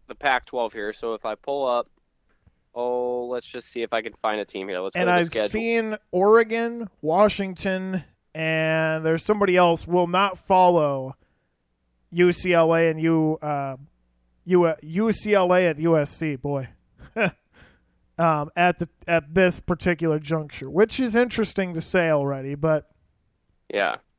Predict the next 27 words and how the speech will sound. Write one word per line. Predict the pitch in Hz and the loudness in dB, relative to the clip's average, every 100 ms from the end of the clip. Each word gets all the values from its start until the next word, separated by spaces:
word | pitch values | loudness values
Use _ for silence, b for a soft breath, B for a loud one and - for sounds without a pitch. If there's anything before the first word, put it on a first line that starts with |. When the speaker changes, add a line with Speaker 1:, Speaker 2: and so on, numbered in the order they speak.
| _ _ _ _ _ | _ _ _ _ _
Speaker 1:
So | - 156 143 127 | 2 6 6 4
looking | 156 165 196 | -2 -2 0
at | 190 | 0
the | 175 | -2
Pac-twelve | 196 185 - 170 156 - | 0 0 0 -2 -2 -4
standings, | 165 151 120 107 113 - 127 _ - | -4 -2 -2 -6 -10 -16 _ _ -4
or | 135 135 | -2 0
just | 147 - _ _ _ | -2 -4 _ _ _
the | 147 | -8
Pac-twelve | 151 156 - 160 156 | 0 0 0 -4 -4
in | 151 | -2
general, | 139 110 87 _ _ _ _ _ _ _ _ _ _ | -2 -4 -8 _ _ _ _ _ _ _ _ _ _
so | - 147 135 127 120 _ _ _ _ _ _ _ | -2 2 4 2 0 _ _ _ _ _ _ _
U | 127 175 | -4 0
S | 185 | 0
C | - 185 | 0 -4
and | 156 | -2
U | 156 165 | -4 -8
C | 180 | -6
L | 156 | -2
A | 147 | 0
will | 139 131 | -2 -4
be | 131 | -6
leaving | 123 127 139 160 | -8 -6 -6 -6
the | 147 | -6
Pac-twelve | - 147 - 147 135 | -4 -4 -4 -6 -6
South. | - 127 95 | -6 -8 -8